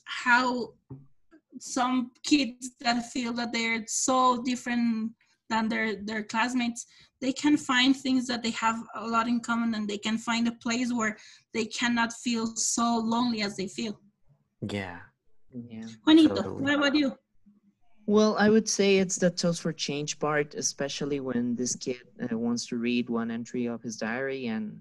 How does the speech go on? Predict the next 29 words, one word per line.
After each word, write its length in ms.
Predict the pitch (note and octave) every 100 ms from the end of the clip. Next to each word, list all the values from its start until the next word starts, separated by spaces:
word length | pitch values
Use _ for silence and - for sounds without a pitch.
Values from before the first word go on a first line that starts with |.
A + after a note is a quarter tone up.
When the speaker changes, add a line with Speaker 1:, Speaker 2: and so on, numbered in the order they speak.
| - C3+
Speaker 3:
we 220 | A#2+ A#2+
learn 380 | A#2 A#2 A#2 G#3+
Speaker 1:
Mm-hmm. 100 | -
Speaker 3:
how 200 | B2 C#3 C#3+
hard 180 | C#3 C3
his 140 | A#2+ A#2
Speaker 2:
Mm. 20 | A#2
Speaker 3:
life 160 | A#2+ _ _
has 120 | B2 -
gotten 480 | A#2+ C3 C3+ C3+ B2
Speaker 2:
Yeah. 600 | - - G#2+ G2+ G2 F2
Speaker 3:
through 180 | B2+ A#2+
summer. 580 | - C#3 D3+ F3 F3+ F3+ - - - - _
I'm 80 | B2
not 160 | B2+ B2+
gonna 180 | B2+
spoil 360 | B2 - C3 C3
anything 440 | C3 C#3 D3+ D#3 D#3+
there, 240 | E3 E3
but 540 | C3+ C3 B2+ B2+ - -
it's 420 | - C3 B2 - - - - -
so 520 | F3 F3+ D3+ A#2+ B2 _ _ -
emotional. 1080 | C3 C#3 F3+ F#3 - - B2+ A#2+ A#2+ A#2+ B2+
It's 300 | B2+ - -
where 140 | C#3 C3+
Speaker 2:
Yeah. 80 | C3
Speaker 3:
you 180 | C#3 B2+ - - -
really 440 | A2+ B2 D#3 E3 C#3+
understand 640 | B2+ B2 - - C#3+ C#3